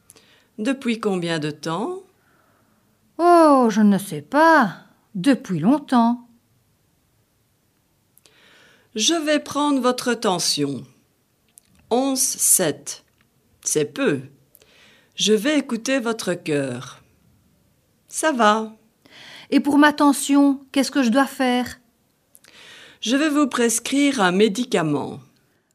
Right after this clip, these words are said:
Speaker 2: Quand dois-je le prendre ?
Speaker 1: Deux fois par jour, après le repas, matin et soir. Voici votre ordonnance.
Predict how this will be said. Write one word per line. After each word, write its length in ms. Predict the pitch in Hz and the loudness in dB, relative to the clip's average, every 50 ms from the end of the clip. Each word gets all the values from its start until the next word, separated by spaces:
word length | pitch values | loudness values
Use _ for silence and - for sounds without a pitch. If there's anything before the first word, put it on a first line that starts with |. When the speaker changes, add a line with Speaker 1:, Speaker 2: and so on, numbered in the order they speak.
| _ _ _ _ _ _ _ _ _ | _ _ _ _ _ _ _ _ _
Speaker 2:
Quand 280 | - - 392 415 403 349 | -4 -2 -2 0 0 0
dois-je 420 | 247 240 269 269 262 247 208 220 | 0 0 0 0 0 -2 0 -2
le 80 | 226 220 | -2 -2
prendre ? 800 | 226 - - - 190 175 170 170 180 180 190 190 233 254 302 339 _ _ _ _ _ _ _ _ _ _ _ _ _ _ _ _ _ _ _ - | -2 -8 -12 -8 -8 -6 -6 -6 -8 -8 -8 -8 -8 -8 -8 -10 _ _ _ _ _ _ _ _ _ _ _ _ _ _ _ _ _ _ _ -18
Speaker 1:
Deux 340 | 143 135 131 190 240 311 392 | -16 -8 0 0 2 2 2
fois 240 | 381 - 269 247 247 | -2 -2 -2 -2 -2
par 260 | 247 190 185 180 175 | 0 0 -2 -2 -2
jour, 680 | 156 151 160 170 180 190 220 262 294 339 330 - - _ _ _ _ _ - | -8 -8 -6 -4 -4 -4 -2 -2 -4 -4 -6 -8 -14 _ _ _ _ _ -2
après 400 | 175 185 185 - - - 277 277 | -2 -2 -2 -4 -6 -4 -2 0
le 120 | 247 220 | 0 0
repas, 680 | 208 196 175 165 170 - - 175 185 220 254 311 302 - _ _ _ _ - | 0 0 -2 -4 -4 -4 -2 0 0 0 -2 -4 -8 -14 _ _ _ _ -10
matin 680 | 156 180 202 233 262 254 - - 269 277 277 302 349 392 - _ - | -6 -2 -2 -2 -2 -4 -4 -6 -4 -2 -2 -2 -4 -8 -12 _ -4
et 160 | - 269 294 | -2 -2 0
soir. 800 | 285 - - - 170 156 139 131 120 110 - 147 - - - _ _ _ _ _ _ _ _ _ _ _ _ _ _ _ _ _ _ _ _ _ _ _ _ _ _ _ _ - | 0 -2 -2 -2 -2 -2 -2 -4 -6 -8 -12 -16 -20 -20 -20 _ _ _ _ _ _ _ _ _ _ _ _ _ _ _ _ _ _ _ _ _ _ _ _ _ _ _ _ -14
Voici 520 | 139 151 165 160 165 - - - 277 294 | -8 -6 -4 -4 -4 -4 -2 0 0 0
votre 300 | 262 302 240 240 - - | 0 -2 -4 -4 -2 -4
ordonnance. 1000 | 247 240 233 208 233 220 208 180 156 147 139 101 101 156 - - - - - - | -4 -4 -2 -4 -2 -2 0 0 0 -2 -4 -4 -8 -10 -8 -8 -8 -8 -10 -12